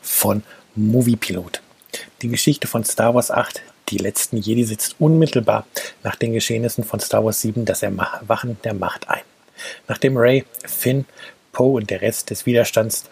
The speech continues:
die Starkiller-Basis der Ersten Ordnung zerstört haben, finden Protagonisten des Weltraums Märchen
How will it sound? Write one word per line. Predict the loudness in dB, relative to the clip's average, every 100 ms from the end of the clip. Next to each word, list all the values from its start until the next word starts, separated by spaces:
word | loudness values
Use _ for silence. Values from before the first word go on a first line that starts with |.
| -16 -16 -8
die | -6
Starkiller-Basis | -2 -2 0 2 2 4 2 0 -2
der | -2 0
Ersten | 0 -2 -4
Ordnung | -4 -4 -4
zerstört | -2 -2 2 2 4
haben, | 2 0 -6 -10 -14
finden | -4 0 2 2
Protagonisten | 0 0 2 2 0 0 -2 -2
des | -6 -4
Weltraums | -4 -2 0 0 0 -4 -6 -12 -10
Märchen | -2 0 0 -2